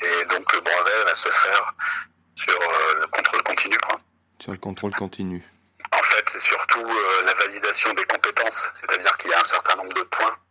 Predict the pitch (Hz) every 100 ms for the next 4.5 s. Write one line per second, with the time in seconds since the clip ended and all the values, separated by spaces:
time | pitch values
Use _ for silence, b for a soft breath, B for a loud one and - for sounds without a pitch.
0 | _ _ _ _ _ _ _ - - -
1 | - - - 113 110 - - - 95 90
2 | - - - - 185 - - - - -
3 | - 95 101 - - - - - - -
4 | - - - 110 110